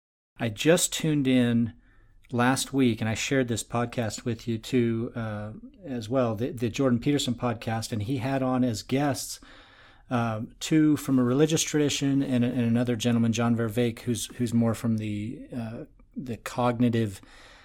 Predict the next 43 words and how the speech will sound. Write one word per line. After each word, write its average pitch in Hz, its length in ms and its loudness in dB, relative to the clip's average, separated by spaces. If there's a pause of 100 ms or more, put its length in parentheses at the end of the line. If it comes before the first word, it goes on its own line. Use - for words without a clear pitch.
(220)
theoretical, 113 1200 0 (480)
scholarly 120 720 0
tradition. 110 580 -4 (380)
And 123 200 2
they 143 180 4
just 131 280 -2
had 131 260 -2
the 123 80 0
most 113 240 -2
wonderful 131 420 0
conversation. 123 800 -2
And, 113 140 -4
and 120 360 0
really 160 320 4
the 110 100 0
key 160 460 2
to 120 380 0
what 127 240 -2
they 131 100 -2
were 117 80 -2
talking 127 320 -2
about, 110 180 -2
or 113 120 0
the 110 100 -4
topic 139 440 -6
they 117 120 -4
were 113 80 -4
discussing, 110 540 -4
was 101 180 -6
knowledge 107 560 -4 (340)
and, 120 260 2
and 117 160 4
the 113 60 2
knowledge 120 560 2
gap, 113 520 -2
or 117 180 -6
the, 107 240 -6
the 113 80 -8
crisis 123 600 0
of 107 100 -4
knowledge 113 520 -2
and 113 200 -2
the, 107 180 -4